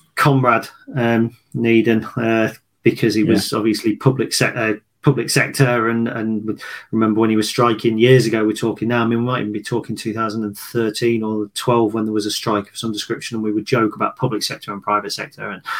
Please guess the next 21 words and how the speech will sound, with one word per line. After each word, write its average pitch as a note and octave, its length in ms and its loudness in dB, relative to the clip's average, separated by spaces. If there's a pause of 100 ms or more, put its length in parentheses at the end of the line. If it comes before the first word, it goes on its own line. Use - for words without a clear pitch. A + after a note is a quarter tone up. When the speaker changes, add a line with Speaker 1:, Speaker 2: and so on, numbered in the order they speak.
(440)
Speaker 1:
blah, G#2 140 0
blah, G#2 140 0
blah. G#2+ 280 -2 (120)
He C3+ 80 8
was B2+ 100 4
just D3 160 -4
a, B2+ 220 2
he - 40 -2
was A#2 120 2
just C3 160 -4
a G#2+ 40 0
nice A2 380 2
guy, A2+ 440 0
and, G2+ 520 -2
um, G2+ 540 -4 (100)
there A2 120 2
were G#2+ 140 6
a A2 60 4
lot A2 160 4
of G2+ 100 -10
fans G#2 520 0